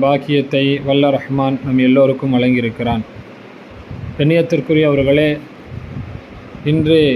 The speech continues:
தராவிகளிலே ஓதப்பட்ட சூரா சூரத்துன் நிசா. திருமறையிலே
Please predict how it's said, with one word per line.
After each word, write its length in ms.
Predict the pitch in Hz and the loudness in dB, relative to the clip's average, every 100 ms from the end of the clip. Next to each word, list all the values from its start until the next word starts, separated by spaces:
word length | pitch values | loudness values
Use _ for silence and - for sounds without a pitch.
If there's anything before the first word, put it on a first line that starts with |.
| - - - - | -2 -10 -16 -4
தராவிகளிலே 800 | 156 151 160 170 175 160 160 156 151 147 | 0 4 4 4 2 2 2 4 4 4
ஓதப்பட்ட 480 | 156 151 151 131 139 | 4 2 -2 0 -2
சூரா 300 | - 156 147 131 - - - | 0 2 4 2 -2 -12 -2
சூரத்துன் 460 | 156 147 131 147 127 | 2 2 2 2 2
நிசா. 260 | 120 127 110 - - - - - - - - - - - - - - - - - - - | 0 -4 -10 -14 -20 -20 -20 -20 -20 -18 -16 -14 -16 -16 -20 -18 -10 -10 -10 -18 -8 2
திருமறையிலே 680 | 175 180 175 170 170 170 | 4 4 4 4 4 2